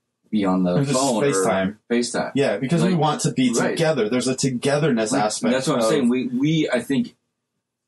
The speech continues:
Speaker 1: this is built into our D N A by God, that we would be with one another, but we know these things.
Speaker 2: Yeah.
Speaker 1: And yet we don't always grasp that piece.
Speaker 2: Yeah, and we can have, I mean, you can have some kind of relationship with somebody online,
Speaker 1: Right.
Speaker 2: right? I mean,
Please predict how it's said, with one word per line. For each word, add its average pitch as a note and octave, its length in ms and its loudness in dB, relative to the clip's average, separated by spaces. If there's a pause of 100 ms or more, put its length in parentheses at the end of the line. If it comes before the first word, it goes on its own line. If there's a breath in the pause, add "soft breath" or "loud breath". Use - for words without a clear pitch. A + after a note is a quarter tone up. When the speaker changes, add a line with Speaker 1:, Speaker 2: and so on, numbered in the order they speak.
(480)
Speaker 1:
this A#2+ 320 0
is F#2 240 -2
built B2 320 -2
into A2 300 0
our F#2+ 360 0
D G#2 200 0
N G2 100 0
A G#2+ 140 2
by F2+ 240 0
God, G#2+ 260 0
that F#2+ 120 -2
we F#2+ 120 0
would F2+ 100 -2
be A#2+ 140 0
with G#2 160 -4
one F#2 160 0
another, F#2 220 0
but - 160 -2
we E3 120 4
know E3+ 320 2
these - 280 -2
things. - 420 -8
Speaker 2:
Yeah. G#2 280 0 (360)
Speaker 1:
And A2+ 220 2
yet D3 300 0 (760)
we - 100 -4
don't A2 200 2
always F#2 640 0
grasp - 480 -2
that - 320 -4
piece. - 540 -6
Speaker 2:
Yeah, C3 120 2
and D3 200 2
we G#3+ 100 2
can G#3+ 160 2
have, F3 380 4
I E3+ 80 4
mean, G3 180 4
you G3 120 2
can G3 140 2
have F3 300 2 (200)
some G3+ 440 0
kind C3+ 320 0
of A#2 160 -2
relationship A2+ 640 0
with G#2+ 100 -2
somebody G2 280 0
online, F2+ 560 0
Speaker 1:
Right. A2 200 2
Speaker 2:
right? A2+ 100 0
I A#2 80 2
mean, A2 180 2